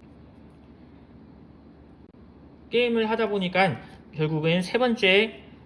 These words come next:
계급의 사람이 이제 마지막 카드를 다 내려놔서 손에 가지고 있던 카드를 다 내려놓게 되었습니다. 자, 그러면, 어, 이 세 번째 계급의 사람이 승리를 하게 되고요. 이렇게 해서 게임이 끝난 게 아니고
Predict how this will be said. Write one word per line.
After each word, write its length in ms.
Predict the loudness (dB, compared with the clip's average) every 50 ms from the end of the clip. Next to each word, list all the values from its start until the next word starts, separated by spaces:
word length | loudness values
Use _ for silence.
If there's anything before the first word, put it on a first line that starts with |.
| -16 -2
계급의 360 | 0 0 2 2 2 0 0
사람이 680 | -2 -2 -4 -4 -2 0 0 0 0 -2 -6 -14 -20 -20 -20 -20 -20 -18 -16
이제 180 | -10 -8 -6
마지막 360 | -6 -6 -6 -6 -6 -6 -6
카드를 460 | -6 -8 -8 -6 -6 -2 -2 -2 -2 -4
다 140 | -6 -6
내려놔서 640 | -2 -2 -2 -2 -2 -4 -4 -6 -4 -4 -4 -6 -6 -12 -20 -20 -20 -20
손에 280 | -8 -6 -4 -4 -2
가지고 320 | -4 -4 -6 -6 -2 -4 -4
있던 180 | -4 -4 -10 -8
카드를 420 | -8 -8 -6 -2 -2 -2 -4 -4
다 200 | -6 -6 -6 -2
내려놓게 640 | 0 0 0 0 0 -2 -4 -4 -4 -4 -4 -4 -4
되었습니다. 540 | -4 -4 -6 -6 -6 -8 -8 -8 -8 -10 -14 -16 -20 -20 -20 -20 -16 -4
자, 160 | -2 -2 0
그러면, 440 | 2 0 2 2 2 2 2 0 -2 -10 -18 -18 -12 -2
어, 380 | 2 4 6 8 8 6 4 2
이 100 | 0 -2
세 140 | -2 0 0
번째 280 | 0 0 0 0 -2 0
계급의 340 | 0 -2 -2 0 -2 -4 -4
사람이 320 | -4 -4 -4 -4 -4 -4
승리를 360 | -6 -4 -4 -2 -2 -2 -4 -4
하게 160 | -4 -6 -6
되고요. 260 | -4 -2 -2 -2 -2 -4 -14 -4 6
이렇게 320 | 6 6 6 8 6 6
해서 200 | 6 6 2 0
게임이 300 | 0 0 2 2 0 -2
끝난 300 | -4 -4 -4 -2 -4 -2
게 80 | -2 -4
아니고 400 | -4 -2 -2 -2 -2 -2 -4